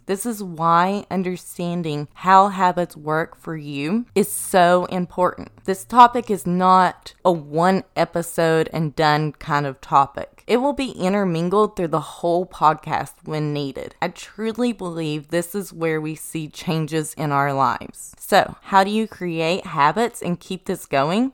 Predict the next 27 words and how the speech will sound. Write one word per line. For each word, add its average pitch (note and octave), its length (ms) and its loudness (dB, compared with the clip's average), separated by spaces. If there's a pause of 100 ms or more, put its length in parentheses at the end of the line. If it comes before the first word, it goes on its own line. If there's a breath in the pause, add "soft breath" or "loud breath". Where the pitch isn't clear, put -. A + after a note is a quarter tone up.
That A3 200 6
brings A#3+ 320 2
us G#3+ 160 -6
to F#3 140 -2
our E3 140 2
third E3 460 -2
point. C#3 420 -6
Start - 680 4
small. - 800 4
The E3+ 100 0
reason A3 840 0
last F3+ 400 4
week A3 260 0
I E3+ 80 4
mentioned F3+ 600 0
to F3 100 -8
make E3 520 -4
your F3 360 2
actions E3 600 -4
less E3 200 -2
than E3 160 -2
fifteen E3 640 -4
minutes E3 680 -4
is F#3 120 -2
because G3 480 -4
small F#3+ 540 4
works. - 720 0